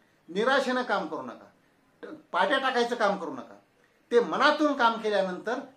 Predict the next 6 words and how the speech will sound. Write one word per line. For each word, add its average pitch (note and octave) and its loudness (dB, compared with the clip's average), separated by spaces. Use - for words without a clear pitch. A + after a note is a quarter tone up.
तेवढा D#3+ -4
आनंद D3 -6
मिळतो. A#2 -14
म्हणून B3 0
हसत G3 4
खेळत B3+ 0